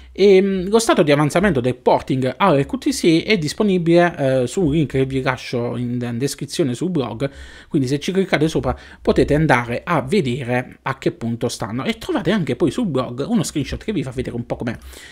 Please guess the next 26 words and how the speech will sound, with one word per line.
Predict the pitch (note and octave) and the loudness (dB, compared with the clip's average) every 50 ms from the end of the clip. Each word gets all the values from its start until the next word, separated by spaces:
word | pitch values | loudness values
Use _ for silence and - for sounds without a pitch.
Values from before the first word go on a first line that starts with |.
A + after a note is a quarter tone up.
| - - - - - - | -20 -20 -20 -20 -12 -10
eh, | - - - - | -8 -8 -6 -6
questo | - C3+ - - - B2 A2+ - - - - - - | -6 -6 -6 -2 -2 -2 -2 -2 -8 -20 -20 -18 -8
R | - D3 C3+ B2+ C3 B2+ B2 | -4 -2 -2 0 0 -2 -2
X | - - - | -6 -12 -8
Q | D#3+ C#3 - | -8 -8 -4
T | - C#3+ C3+ | -2 -2 -2
due | B2+ C#3 C3+ | 0 0 -2
punto | C3+ D#3 C#3+ - C3+ B2+ | 0 -2 -2 -2 -2 -4
zero | A#2+ C3+ C3 A#2+ A#2 | -2 -2 -4 -4 -4
basato | A#2 A#2+ C3 B2+ - C#3 A#2+ A#2 A2+ - C3 A#2+ | -4 -6 -6 -4 -4 -4 -4 -4 -4 -4 -4 -4
su, | A2+ - - C3 C3 C3 - - - - | -4 -4 -4 -4 -4 -4 -4 -6 -10 -8
ehm, | D3+ C3+ B2+ A#2+ B2 B2+ - B2+ A#2+ A#2 C3+ _ _ _ _ _ _ _ _ _ _ - - - D#3 | -8 -6 -6 -6 -8 -8 -10 -10 -12 -14 -16 _ _ _ _ _ _ _ _ _ _ -12 -10 -8 -8
sulle | - - D#3 C3+ B2+ B2 A#2+ B2 B2 - | -6 -4 -4 -4 -4 -6 -6 -6 -8 -4
Q | - D#3 - | -4 -4 -4
T | - D3 | -2 -6
sei. | C#3 - D#3 C3+ A#2 B2 A#2+ B2 - - - - - | -4 0 0 0 0 -2 -6 -8 -10 -14 -14 -10 -8
Mm, | C#3+ - - - - - - - A3+ A3+ - - - - - - - - - - - - | -6 -6 -6 -6 -4 -6 -6 -6 -8 -10 -12 -14 -12 -12 -12 -12 -12 -12 -18 -20 -18 -4
sì, | - F#3+ E3 F3+ G#3+ | 2 4 4 4 4
il | A3+ - | 0 0
tema | - A3 F#3+ D#3 D3 | 4 4 6 6 6
lascia | C#3 C3+ - - D#3+ | 4 2 0 0 -4
un | C#3+ - | -2 0
po' | - C#3+ | 0 -2
a | B2+ | 0
desiderare, | C3 D3 - C4+ B3+ - - - - - E3 | -2 -4 -4 -2 -4 -4 -6 -6 -10 -4 -4
però | G3 - - | -4 -4 -4